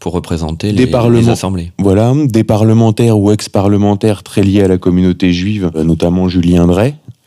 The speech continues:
Speaker 2: qui vient toujours au, au dîner du crif, le sénateur de Paris, euh, David Assouline, ou les classiques comme Claude Goasguen ou, euh, François Pupponi. Et il y a tous les maires d'arrondissement, donc tous les maires d'arrondissement de Paris sont là.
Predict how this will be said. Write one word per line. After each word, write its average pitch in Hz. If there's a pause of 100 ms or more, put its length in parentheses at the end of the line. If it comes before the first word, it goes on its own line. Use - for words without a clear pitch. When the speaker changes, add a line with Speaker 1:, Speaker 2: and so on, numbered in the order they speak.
(200)
Speaker 2:
qui -
vient 87
toujours 85
au, 80
au 78
dîner 78
du 78
crif, 120
le 92
sénateur 85
de 80
Paris, 87 (360)
euh, 78
David 85
Assouline, 113 (560)
ou 90
les 90
classiques 95
comme 82
Claude 87
Goasguen 95
ou, 90
euh, 82
François 80
Pupponi. 92 (600)
Et 127
il -
y 104
a 117
tous -
les 131
maires 120
d'arrondissement, 107 (260)
donc 80
tous 151
les 123
maires 117
d'arrondissement 95
de 92
Paris 90
sont 82
là. 107